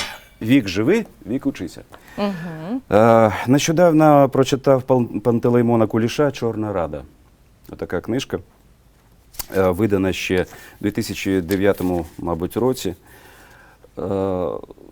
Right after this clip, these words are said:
Speaker 1: зачитаю вам буквально одну цитату.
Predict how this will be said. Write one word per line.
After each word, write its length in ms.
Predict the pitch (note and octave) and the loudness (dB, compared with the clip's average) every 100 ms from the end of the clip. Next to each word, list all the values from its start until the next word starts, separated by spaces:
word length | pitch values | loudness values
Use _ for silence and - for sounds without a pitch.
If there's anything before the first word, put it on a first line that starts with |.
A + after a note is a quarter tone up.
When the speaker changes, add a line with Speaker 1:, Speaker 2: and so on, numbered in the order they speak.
| - - | -16 -6
Speaker 1:
зачитаю 680 | G#2 A#2+ C3 D#3+ D#3 D3 | -4 -2 -2 2 4 4
вам 240 | C3 C3+ B2+ | 4 2 0
буквально 720 | F#2 G#2 A#2 C3+ C3 B2+ - - | -4 -10 -4 -4 -2 -2 -2 -2
одну 560 | A2+ F#2 G#2 B2 C3+ B2+ - _ _ _ _ _ _ _ _ _ - | -2 -2 -2 0 -2 -6 -20 _ _ _ _ _ _ _ _ _ -14
цитату. 720 | - - - E2 - - | -10 -8 -2 -2 -2 -10